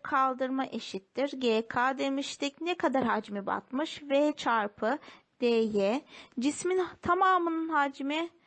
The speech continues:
dört V olduğu için dört V çarpı D K.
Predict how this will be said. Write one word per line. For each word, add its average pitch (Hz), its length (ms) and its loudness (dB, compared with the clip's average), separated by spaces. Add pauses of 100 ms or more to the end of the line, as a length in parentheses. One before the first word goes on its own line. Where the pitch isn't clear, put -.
(380)
dört 320 360 0
V 311 200 2
olduğu 294 360 0
için 294 440 -4
dört 294 320 0
V 202 300 0
çarpı 262 640 0 (440)
D 254 400 0 (920)
K. 208 380 0